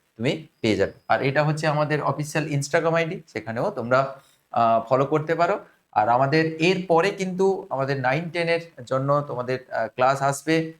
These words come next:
আলাদা করে তোমাদের অনলাইনেও পড়ানো হবে, যখন হবে অ্যানাউন্সমেন্ট সব কিছু আমরা পরের দিকে এই Telegram গ্রুপে জানিয়ে দেবো। তোমরা আগেই জানো স্যারের নাম হচ্ছে রাজীব স্যার।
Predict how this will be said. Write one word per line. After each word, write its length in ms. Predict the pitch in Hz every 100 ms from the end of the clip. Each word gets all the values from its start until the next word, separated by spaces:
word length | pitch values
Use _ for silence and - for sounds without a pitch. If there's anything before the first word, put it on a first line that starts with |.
| _ -
আলাদা 260 | 131 135
করে 200 | 139 143
তোমাদের 300 | 143 135 131
অনলাইনেও 500 | 123 117 127 143 151 147
পড়ানো 280 | 139 143
হবে, 160 | 143 170
যখন 300 | 143 131 135
হবে 220 | 117 113
অ্যানাউন্সমেন্ট 540 | 135 123 123 - 185 - _ _ -
সব 160 | 175
কিছু 220 | 156 139 120
আমরা 200 | 127 190
পরের 280 | 127 110
দিকে 200 | 110 123
এই 280 | 220 - 135 123
Telegram 340 | 98 92 104
গ্রুপে 300 | 98 95 95
জানিয়ে 240 | 95 92
দেবো। 100 | 92 135
তোমরা 180 | 139
আগেই 240 | 135 135 165
জানো 360 | 160 160 214 -
স্যারের 300 | - 123 127
নাম 160 | 139 139
হচ্ছে 480 | 139 139 147 139 143
রাজীব 360 | 120 120 120 151
স্যার। 380 | - 180 185